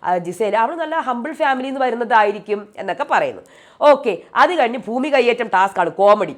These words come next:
ആ, ഭൂമി കയ്യേറ്റം ടാസ്ക് തുടങ്ങുകയാണ്. രണ്ടായിരത്തി അമ്പത് പോയിന്റ്സിന് നേടി.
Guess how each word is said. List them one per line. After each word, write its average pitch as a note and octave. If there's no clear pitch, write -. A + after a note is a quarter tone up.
ആ, D3+
ഭൂമി A3
കയ്യേറ്റം A#3
ടാസ്ക് G#3
തുടങ്ങുകയാണ്. F#3
രണ്ടായിരത്തി C4
അമ്പത് B3+
പോയിന്റ്സിന് A3
നേടി. F#3+